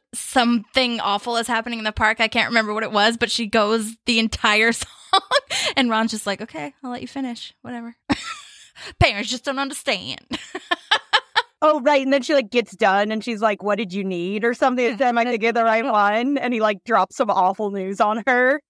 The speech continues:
Speaker 1: Yeah, he's like, "Someone's on fire in the park,"
Speaker 2: Yeah.
Speaker 1: something like
Speaker 2: It's, it's, I believe it's a tag, not a cold open, but, uh, the,
Speaker 1: Oh.
Speaker 2: the accountant, when John Ralphio goes in for the job and just walks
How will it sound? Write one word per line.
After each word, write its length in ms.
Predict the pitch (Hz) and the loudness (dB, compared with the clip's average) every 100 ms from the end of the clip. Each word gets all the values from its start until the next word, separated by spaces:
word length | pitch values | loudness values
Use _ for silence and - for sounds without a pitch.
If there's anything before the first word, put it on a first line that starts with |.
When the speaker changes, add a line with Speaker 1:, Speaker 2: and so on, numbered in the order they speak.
| _ - | _ -6
Speaker 1:
Yeah, 140 | 392 | 0
he's 160 | 370 370 | 0 0
like, 120 | 359 | -2
"Someone's 300 | - 330 330 | 0 0 2
on 140 | 330 302 | 0 0
fire 360 | 269 247 233 | 2 2 2
in 120 | 202 | 2
the 60 | 185 | 0
park," 280 | - 185 175 | 0 0 2
Speaker 2:
Yeah. 140 | 240 | 0
Speaker 1:
something 260 | 202 175 208 | 0 -2 0
like 160 | 202 247 _ | -2 -4 _
Speaker 2:
It's, 240 | 233 220 - | -2 0 -4
it's, 220 | 254 220 - | -4 -4 -2
I 100 | 262 | 0
believe 280 | 254 277 277 | 2 2 0
it's 100 | 254 | 0
a 60 | 269 | 0
tag, 320 | 208 208 190 | 2 2 2
not 160 | 185 185 | 2 2
a 40 | 175 | 2
cold 280 | - 170 170 | 0 0 0
open, 560 | 160 - 160 151 156 - | -2 0 -2 -2 -6 0
but, 220 | 208 175 - - | 2 2 -2 0
uh, 340 | 196 170 160 - | 2 2 0 -4
the, 420 | 190 208 175 160 - | 0 2 2 0 -4
Speaker 1:
Oh. 80 | 202 - | -8 0
Speaker 2:
the 140 | 220 | 0
accountant, 720 | 202 - 180 170 180 156 160 _ _ _ _ - | 0 0 0 0 0 -2 -6 _ _ _ _ -4
when 180 | 214 214 | 0 2
John 280 | 190 180 175 | 4 2 4
Ralphio 460 | 156 151 185 180 | 0 2 2 2
goes 220 | 180 190 | 2 2
in 160 | 190 190 | 2 0
for 140 | 202 | 0
the 80 | 202 | -2
job 360 | 190 202 196 202 - | 2 4 4 2 2
and 140 | 214 | 0
just 180 | 190 202 | 0 -2
walks 480 | 202 190 180 190 | 0 2 2 0